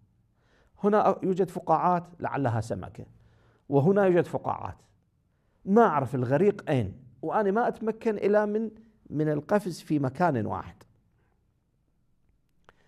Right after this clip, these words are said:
هنا ماذا أعمل؟ أعمل بالمرجحات، مهما كانت هذه المرجحات بسيطة،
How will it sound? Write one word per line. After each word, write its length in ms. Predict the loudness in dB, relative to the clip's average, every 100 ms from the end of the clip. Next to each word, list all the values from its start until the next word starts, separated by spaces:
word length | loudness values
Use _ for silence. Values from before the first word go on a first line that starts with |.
| _ _ -10
هنا 220 | -6 -4
ماذا 240 | -4 -4 -6
أعمل؟ 300 | -8 -10 -16 -20 _ _ _ _ _ _ _ _ -20
أعمل 220 | -18 -18 -16
بالمرجحات، 720 | -18 -16 -18 -20 -20 -20 -20 _ _ _ _ _ _ _ _ 2
مهما 440 | 4 4 6 4
كانت 400 | 4 2 2 2
هذه 200 | 2 2
المرجحات 720 | 0 0 0 -2 -6 -6 -6
بسيطة، 540 | -6 -4 -6 -6 -12